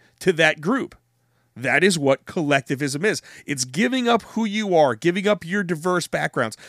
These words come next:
giving up all of that for a collective nature, for a group think.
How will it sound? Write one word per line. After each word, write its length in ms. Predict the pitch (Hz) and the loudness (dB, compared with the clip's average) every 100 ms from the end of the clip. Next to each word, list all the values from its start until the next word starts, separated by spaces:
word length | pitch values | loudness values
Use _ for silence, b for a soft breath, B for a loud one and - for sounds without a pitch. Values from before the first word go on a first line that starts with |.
| B - | B 0
giving 360 | 190 226 240 | 2 4 4
up 200 | 220 208 b b b b _ | 4 4 b b b b _
all 320 | 165 214 233 226 | 8 10 10 8
of 120 | 139 | 6
that 340 | 117 104 - _ _ _ _ | 2 2 -4 _ _ _ _
for 380 | - - 170 175 | -12 -2 0 4
a 100 | 156 | 2
collective 720 | - - 160 165 175 - 147 | 0 -4 0 2 2 -2 -6
nature, 340 | 151 147 - 113 | -4 -4 -4 -6
for 260 | - 135 | -2 -2
a 80 | 123 | -2
group 420 | 120 131 156 180 | -4 -2 -2 -2
think. 440 | - - 110 90 | -10 -6 -6 -8